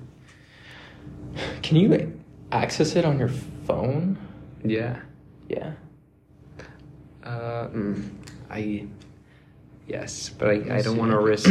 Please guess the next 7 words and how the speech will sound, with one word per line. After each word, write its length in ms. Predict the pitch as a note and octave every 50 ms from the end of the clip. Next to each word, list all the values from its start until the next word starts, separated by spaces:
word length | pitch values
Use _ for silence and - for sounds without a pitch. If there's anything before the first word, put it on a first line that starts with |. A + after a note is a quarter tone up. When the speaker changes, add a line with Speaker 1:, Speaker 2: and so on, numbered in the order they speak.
| E3+ D3
Speaker 1:
<clears throat> 120 | C#3+ -
Speaker 2:
cutting 240 | - A2 G#2+ G#2 G#2
off 180 | G#2 G#2+ - -
my 100 | - A2+
recording. 600 | A2+ A#2 A#2+ - - A#2+ A#2 A2+ A2 A2 A2+ - - - - - - - - - - - - - - - - - - - - - - - -
Speaker 1:
Smart. 460 | - - - - - - - - - - - - - - - - - - - _ _ _ _ _ - - - - - - - - - - - - - _ - _ _ _ - _ _ _ _ _ _ _ _ - - - _ _ _ _ _ - _ - _ - - - _ _ _ _ _ _ _ - - _ _ - - _ - _ _ _ - - _ _ _ - _ _ _ _ _ _ _ _ _ _ _ - - - - - - - - -
<clears throat> 160 | - - -